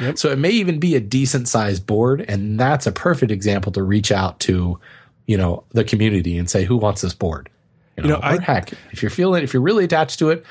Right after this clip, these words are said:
Speaker 2: who wants to buy this board? You know, you'll
Speaker 1: Yeah.
Speaker 2: probably still even find somebody interested.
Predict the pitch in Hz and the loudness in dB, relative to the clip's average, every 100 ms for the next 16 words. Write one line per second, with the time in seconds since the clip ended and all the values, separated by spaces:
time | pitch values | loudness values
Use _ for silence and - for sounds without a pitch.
0 | - - - 156 160 139 - 110 113 113 | -20 -20 -4 0 0 0 0 0 2 2
1 | 90 - 101 76 67 - - 104 98 110 | 0 -4 -4 -4 -10 -14 -8 -2 2 2
2 | 107 123 131 123 165 151 107 92 101 90 | 2 2 2 2 2 2 0 0 -2 -2
3 | 87 87 87 87 85 - | -2 0 -2 -2 -8 -12